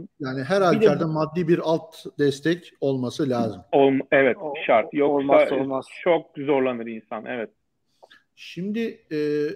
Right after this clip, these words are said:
Speaker 1: Okan, sana sormak istiyorum. Hatta, e, izleyenlerimizden Berna da sormuş. E, bu O vizesi, O bir vizesi gibi, e, vizeler var. Bu vizeler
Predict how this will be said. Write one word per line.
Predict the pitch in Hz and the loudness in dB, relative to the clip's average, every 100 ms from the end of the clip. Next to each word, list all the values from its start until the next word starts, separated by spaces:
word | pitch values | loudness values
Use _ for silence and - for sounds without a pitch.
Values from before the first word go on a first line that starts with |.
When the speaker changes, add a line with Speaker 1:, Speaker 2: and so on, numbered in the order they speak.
| - | -4
Speaker 1:
Okan, | 147 220 202 165 | -2 -2 -6 -8
sana | - 147 165 208 - | -12 -10 -6 -8 -10
sormak | - 143 135 123 | -4 -4 -2 -6
istiyorum. | - 123 156 170 | -6 -6 -4 -6
Hatta, | 165 - 156 180 - _ | -8 -4 -4 -4 -8 _
e, | 131 127 123 | -6 -4 -4
izleyenlerimizden | 143 135 147 147 151 147 143 131 175 147 | -6 -4 -2 -2 -2 -4 -4 -6 -6 -2
Berna | 127 131 156 143 | -2 -2 -2 -4
da | 110 | -6
sormuş. | - 104 104 190 - - _ _ _ - _ _ - | -6 -6 -4 -8 -10 -20 _ _ _ -20 _ _ -6
E, | 127 120 117 120 | -2 0 -2 0
bu | 185 214 214 - _ _ - | 4 4 2 -10 _ _ 4
O | 185 220 | 8 8
vizesi, | 208 165 160 131 131 131 | 6 2 2 2 -4 -4
O | 147 143 147 | 4 6 6
bir | 180 170 | 4 2
vizesi | 151 139 127 165 | 0 -2 -2 -4
gibi, | 139 120 120 180 - _ _ _ _ | -2 2 0 0 -12 _ _ _ _
e, | 135 131 127 127 123 123 123 123 | -2 0 0 0 -2 -2 -2 -4
vizeler | - 131 135 160 170 165 | -6 -6 0 2 4 2
var. | 120 80 - _ _ _ | 0 -6 -14 _ _ _
Bu | 147 214 | -6 -2
vizeler | 226 196 190 180 180 | 0 4 4 4 -2